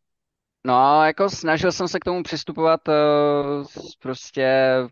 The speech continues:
pozitivně, ale čím víc jsem nad tím přemýšlel, tím víc jsem si uvědomoval, že vlastně to úplně nejde a ty pozitivita, pozitiva tam prostě nej-, nejsou a bylo to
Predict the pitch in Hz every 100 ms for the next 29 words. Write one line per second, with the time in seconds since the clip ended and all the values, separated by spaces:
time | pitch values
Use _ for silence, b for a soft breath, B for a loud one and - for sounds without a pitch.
0 | _ 127 120 127 123 135 135 139 - 123
1 | 127 131 131 131 - - 135 139 135 131
2 | 131 - 139 135 143 - 135 - 131 127
3 | 131 127 - 131 - 117 127 131 127 123
4 | 127 123 120 117 - 127 120 120 123 _
5 | _ _ - 123 120 104 - 127 127 120
6 | 107 117 120 117 - 117 117 120 117 123
7 | - - 127 131 135 123 123 123 120 -
8 | 135 113 110 - 117 113 120 123 107 113
9 | 110 113 - 113 110